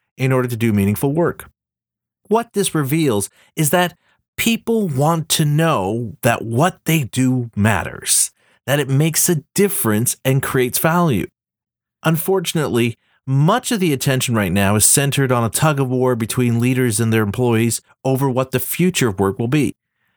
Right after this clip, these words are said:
And what's often missing from these debates is an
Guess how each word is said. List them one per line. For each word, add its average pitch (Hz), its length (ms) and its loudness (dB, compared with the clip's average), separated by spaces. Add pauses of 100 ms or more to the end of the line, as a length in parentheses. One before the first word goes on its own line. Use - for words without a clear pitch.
(260)
And 151 220 -2
what's 165 200 -2 (120)
often 190 720 0
missing 156 480 0
from 135 180 0
these 131 220 0
debates 117 500 0 (140)
is 143 160 0
an 147 120 0